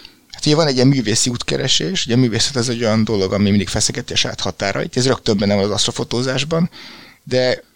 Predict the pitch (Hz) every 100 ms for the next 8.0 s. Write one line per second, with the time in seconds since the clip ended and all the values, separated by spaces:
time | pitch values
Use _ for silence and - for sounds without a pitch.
0 | _ 127 131 131 131 - 135 - 117 110
1 | 117 98 113 - _ - 117 - - -
2 | - - 135 - 135 127 - 190 170 123
3 | - - 131 - 117 131 117 107 123 123
4 | 131 - 160 160 170 - - _ _ _
5 | _ - 123 123 123 - 131 131 127 -
6 | _ _ - - - 120 170 180 143 117
7 | 127 147 160 143 143 - 143 143 -